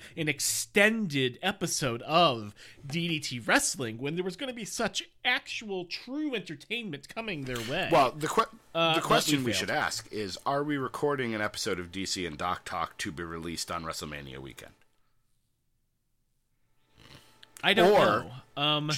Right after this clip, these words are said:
Speaker 1: I am planning on releasing another show
Speaker 2: Yes.
Speaker 1: this weekend.
Speaker 2: Well, what I'm saying is, if you would like,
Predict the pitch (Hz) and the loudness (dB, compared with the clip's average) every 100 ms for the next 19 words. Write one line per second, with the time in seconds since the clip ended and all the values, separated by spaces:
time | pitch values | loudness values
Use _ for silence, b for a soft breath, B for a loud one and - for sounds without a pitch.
0 | - - B B B B B 170 190 220 | -6 -16 B B B B B 6 6 6
1 | 277 - 208 185 175 170 160 151 147 156 | 4 2 2 4 4 2 0 0 0 0
2 | 165 156 135 131 135 117 - 185 202 156 | -2 -4 -2 -2 -4 -4 2 6 8 6
3 | 110 107 101 101 98 92 92 120 147 143 | 2 -6 -8 -8 -10 -10 -12 2 6 8
4 | 147 135 127 185 170 143 113 117 104 113 | 8 6 4 6 6 6 4 2 0 0
5 | 101 87 139 147 87 - - | 0 0 4 4 4 -2 -10